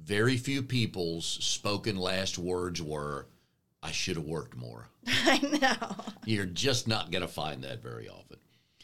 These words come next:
Speaker 1: The next, uh, way to recover from a burnout is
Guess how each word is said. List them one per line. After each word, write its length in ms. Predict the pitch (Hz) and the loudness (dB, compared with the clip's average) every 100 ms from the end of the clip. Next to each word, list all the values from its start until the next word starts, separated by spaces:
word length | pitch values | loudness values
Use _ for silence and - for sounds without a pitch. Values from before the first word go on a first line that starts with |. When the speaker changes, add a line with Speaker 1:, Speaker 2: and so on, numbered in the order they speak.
| - - _ - | -20 -20 _ 2
Speaker 1:
The 80 | 120 | 6
next, 400 | 127 123 - 127 | 6 4 2 4
uh, 760 | 113 107 107 104 98 98 95 92 | 4 6 4 4 2 2 0 2
way 260 | 110 120 | 6 6
to 100 | 120 | 6
recover 400 | 107 104 123 117 | 0 0 0 0
from 240 | 117 110 98 | -2 -4 -4
a 40 | |
burnout 540 | 80 107 120 127 127 120 | 0 0 2 0 -2 -4
is 540 | 104 98 90 85 - | -2 0 2 2 -2